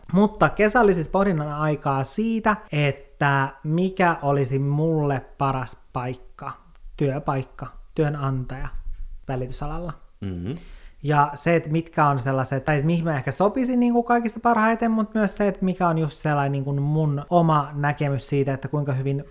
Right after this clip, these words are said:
Speaker 1: mun, tai silleen, että kuinka hyvin se, että miten, koska mä haluan tehdä, tiedätkö, tätä jotenkin uudella tavalla.
Speaker 2: Mm.
Speaker 1: Niin
Speaker 2: Sä haluat muuttaa kiinteistövälityksen kentän.
Speaker 1: Kyllä,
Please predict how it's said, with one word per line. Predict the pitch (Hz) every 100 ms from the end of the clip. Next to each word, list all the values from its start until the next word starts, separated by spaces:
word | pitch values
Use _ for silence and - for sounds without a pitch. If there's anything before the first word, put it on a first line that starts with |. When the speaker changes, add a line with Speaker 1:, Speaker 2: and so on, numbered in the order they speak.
| -
Speaker 1:
mun, | 156 170 180
tai | 170 165
silleen, | 175 165
että | 156
kuinka | 190 196
hyvin | 175 175 156
se, | 165 147
että | 147
miten, | 147 143 143 139 - -
koska | - 170
mä |
haluan | 175 196 185
tehdä, | 156 147
tiedätkö, | - 135 - 131 - -
tätä | 147 147
jotenkin | 135 127 127 - - - - - - -
uudella | 175 160 139 127
tavalla. | 123 123 143 170 185 - -
Speaker 2:
Mm. | 104 85 85 -
Speaker 1:
Niin | 151 151
Speaker 2:
Sä |
haluat | 147 147 110
muuttaa | 117 151 170 - 127 123 113
kiinteistövälityksen | - 101 98 92 - 90 87 85 - 87 -
kentän. | 90 - - - 107 -
Speaker 1:
Kyllä, | 175 175 151 143